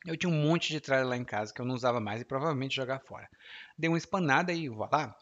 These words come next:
tava cheio de mercadoria nas mãos. Aí fica só vendo como eu sou esperta. Eu peguei aquelas coisas e fui rifar. Só que eu não sou trouxa de colocar uma rifa pequena com vinte e cinco números.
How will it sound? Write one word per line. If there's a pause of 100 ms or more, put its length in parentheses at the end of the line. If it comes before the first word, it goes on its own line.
(140)
tava
cheio
de
mercadoria
nas
mãos. (400)
Aí
fica
só
vendo
como
eu
sou
esperta. (440)
Eu
peguei
aquelas
coisas
e
fui
rifar. (420)
Só
que
eu
não
sou
trouxa
de
colocar
uma
rifa
pequena
com
vinte
e
cinco
números.